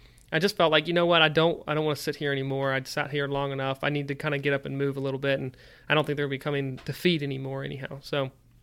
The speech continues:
walk through the woods, and this is, this is again Thanksgiving, so kind of post rut. Um,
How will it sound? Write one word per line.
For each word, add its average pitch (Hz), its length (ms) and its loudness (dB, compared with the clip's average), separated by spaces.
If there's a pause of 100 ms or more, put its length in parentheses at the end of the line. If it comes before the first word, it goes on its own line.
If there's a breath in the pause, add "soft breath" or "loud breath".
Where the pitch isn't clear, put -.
(500)
walk 147 240 0
through 151 100 0
the 139 80 0
woods, 143 220 2
and 175 80 8
this 202 160 8
is, 175 140 0
this 160 240 -2
is 165 120 2
again 151 240 2
Thanksgiving, 147 440 0
so 135 340 -2 (240 soft breath)
kind 214 160 0
of 147 100 0
post - 380 -2
rut. 135 340 0 (360 soft breath)
Um, 135 520 0